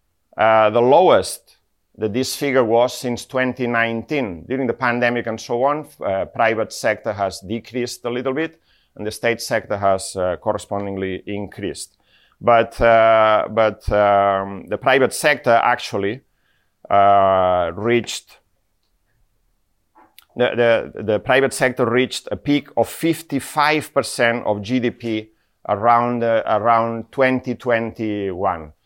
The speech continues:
But I think there's not just the share, the, the, the strength, the weight of the private sector, but also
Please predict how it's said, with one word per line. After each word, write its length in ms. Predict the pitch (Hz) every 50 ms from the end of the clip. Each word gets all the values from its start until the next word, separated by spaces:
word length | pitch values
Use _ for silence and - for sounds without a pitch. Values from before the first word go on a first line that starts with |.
| _ _ _
But 120 | - 104 123
I 20 | 131
think 220 | - 185 190 175
there's 180 | 147 127 113 110
not 240 | 135 151 156 117
just 380 | - 113 135 131 127 - - -
the 360 | 104 107 107 101 98 95 90
share, 540 | 87 - - - 131 120 120 123 127 131 - -
the, 180 | 98 107 104
the, 240 | 98 98 95 90 87 82
the 100 | 90 85
strength, 440 | - - - 107 107 110 113 113
the 80 | 101 92
weight 320 | 92 110 127 139 139 135
of 100 | 135 113
the 80 | 107 110
private 380 | - 123 123 123 123 127 120 -
sector, 340 | - - - - - 175
but 120 | 135 120 113
also 500 | 127 131 135 - - 143 143 143 143